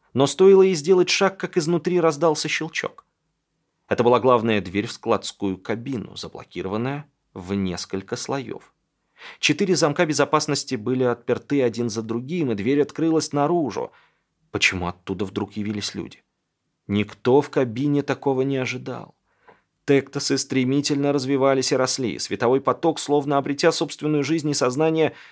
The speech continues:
сворачивался клубком вокруг пчеломатки, кружась по кабине, прирастая мощью. Ван Хэйчен с товарищами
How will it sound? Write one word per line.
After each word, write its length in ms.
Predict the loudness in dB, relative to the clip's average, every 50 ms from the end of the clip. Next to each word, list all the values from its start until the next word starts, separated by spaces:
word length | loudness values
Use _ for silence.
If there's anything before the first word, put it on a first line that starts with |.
| -14
сворачивался 640 | -6 0 2 4 4 4 4 2 2 0 0 0 -2 -4
клубком 480 | -2 -2 -2 -2 -2 0 2 2 2
вокруг 340 | 2 0 0 0 -4 -8 -8
пчеломатки, 760 | -6 -6 -4 0 0 0 0 0 -2 -4 -6 -8 _ _ -20
кружась 440 | _ -6 -6 -4 -4 -4 -6 -6 -6
по 140 | _ -10 -10
кабине, 580 | -6 -4 -6 -6 -4 -4 -4 -4 -4 -4 -6
прирастая 840 | -8 -10 _ -8 -6 -6 -4 -4 -4 -4 -6 -6 -2 0 0 0 0 0
мощью. 560 | -2 -2 -4 -4 -6 -8 -10 -10 -12 -16 -20 _ _ _ _ _ _ _ _ _ _ _ _ 0
Ван 160 | 0 0 2
Хэйчен 340 | 0 -2 0 2 2 0 0
с 80 | 2
товарищами 720 | 0 2 2 2 2 0 -2 -4 -4 -2 -4 -4 -4 -8